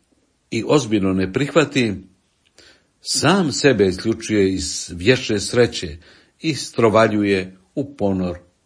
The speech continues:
vječnoga prokletstva. Budući da termini vječna sreća i vječno prokletstvo nisu nikakve stilske figure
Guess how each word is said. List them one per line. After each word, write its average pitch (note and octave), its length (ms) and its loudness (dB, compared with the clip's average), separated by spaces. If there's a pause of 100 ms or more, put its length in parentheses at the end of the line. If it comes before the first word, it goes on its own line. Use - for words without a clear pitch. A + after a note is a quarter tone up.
(200)
vječnoga E2+ 520 -8
prokletstva. A2 720 -8 (3500)
Budući G3 380 2
da E3 200 4
termini D#3+ 600 4
vječna B2+ 400 2
sreća D#3 460 0
i F#2+ 100 2
vječno A2 380 0
prokletstvo B2+ 560 0
nisu C3+ 400 0
nikakve C#3 500 0
stilske A#2+ 600 -4
figure G2 680 0